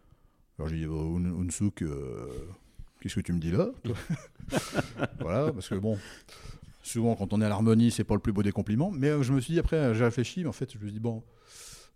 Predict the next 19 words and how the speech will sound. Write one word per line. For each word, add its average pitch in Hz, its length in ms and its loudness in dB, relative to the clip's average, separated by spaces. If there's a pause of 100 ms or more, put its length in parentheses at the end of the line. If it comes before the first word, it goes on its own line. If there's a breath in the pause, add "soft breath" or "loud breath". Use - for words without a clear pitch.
en - 60 -10
fait, 139 300 -2
euh, 90 500 0 (540)
grand 113 140 0
merci, 117 220 0
parce 127 140 -4
qu'en 107 100 -4
fait, 117 140 -4
c'est, 113 140 -4
c'est - 500 -2
ce - 240 -2
vers 113 220 4
quoi 123 160 2
je 107 80 0
veux 113 100 6
aller. 139 220 6
En 98 60 0
fait, - 180 -6
c'est, 95 260 -2